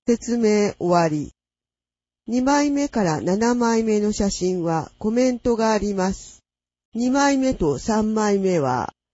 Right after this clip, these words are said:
漢数字の六や家紋がついた瓦。四枚目、虫化邸内の和室。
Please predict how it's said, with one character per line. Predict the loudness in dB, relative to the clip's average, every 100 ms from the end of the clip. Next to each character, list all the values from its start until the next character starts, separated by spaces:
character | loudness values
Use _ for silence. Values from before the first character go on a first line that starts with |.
| _ -4
漢 | 0 0 0
数 | -2 -2
字 | -2 -2
の | -2 -4 -10 _ -4
六 | -4 -2 -2
や | 0 -2 -6 _ _ _ _
家 | -6 -4
紋 | -2 -2 0
が | -2
つ | -2 -8
い | -6
た | -2 -2
瓦。 | 0 -2 -2 -4 -4 -8 _ _ _ _ _ _ _ _ _ _ _ -2
四 | 0 2 4
枚 | 4 2
目、 | 2 2 2 -2 _ _ -2
虫 | -2 -2
化 | -2 -2
邸 | 0 0 2
内 | 2 0 0
の | 0 0
和 | -2
室。 | -6 -12 -10 -10